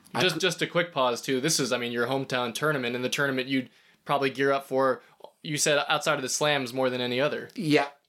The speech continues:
Speaker 1: And, and I was actually probably a little uneasy about this match, probably thinking,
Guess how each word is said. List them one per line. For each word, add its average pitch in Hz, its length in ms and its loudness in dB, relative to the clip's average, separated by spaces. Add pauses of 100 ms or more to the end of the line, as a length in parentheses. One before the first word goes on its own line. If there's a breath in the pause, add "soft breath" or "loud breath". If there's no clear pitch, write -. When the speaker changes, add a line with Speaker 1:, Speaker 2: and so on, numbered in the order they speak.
(180)
Speaker 1:
And, 147 280 0 (120)
and 180 120 2
I 196 120 4
was 208 180 2
actually 185 340 2
probably 165 840 2 (320 soft breath)
a 147 120 4
little 190 320 6
uneasy 170 560 4
about 127 280 2
this 131 200 -2
match, 131 280 0
probably 147 360 2
thinking, 143 600 2